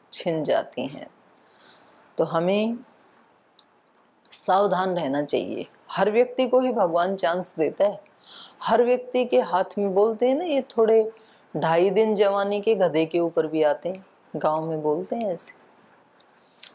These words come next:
जब जवानी आती है, युवावस्था आती है, तो बच्चे बड़ों की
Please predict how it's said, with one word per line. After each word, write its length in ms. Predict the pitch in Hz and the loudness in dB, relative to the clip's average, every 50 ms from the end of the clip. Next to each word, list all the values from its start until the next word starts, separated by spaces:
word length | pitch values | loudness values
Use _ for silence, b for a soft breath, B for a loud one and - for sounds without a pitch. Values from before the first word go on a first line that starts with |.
| B - 160 | B -6 -2
जब 260 | 147 170 160 156 147 | 0 0 0 0 0
जवानी 480 | 165 160 156 160 165 170 185 190 190 | 0 0 2 2 0 -2 -2 -2 0
आती 280 | 185 175 175 170 - 214 | 0 0 -2 0 0 0
है, 60 | 214 | 2
युवावस्था 640 | 208 185 185 185 180 175 175 190 185 - - - - | 2 4 4 4 4 4 2 0 -2 -4 -6 0 2
आती 300 | 165 165 - - 190 196 | 2 0 0 -2 -2 0
है, 100 | 220 254 | 0 0
तो 140 | 247 - 202 | 0 0 -2
बच्चे 380 | 185 175 190 175 - - 214 214 | 0 0 0 0 0 0 0 2
बड़ों 420 | 185 175 185 180 180 202 208 208 190 | 2 4 4 4 4 2 0 0 -2
की 360 | - 208 220 240 254 262 | 0 0 2 2 0 -2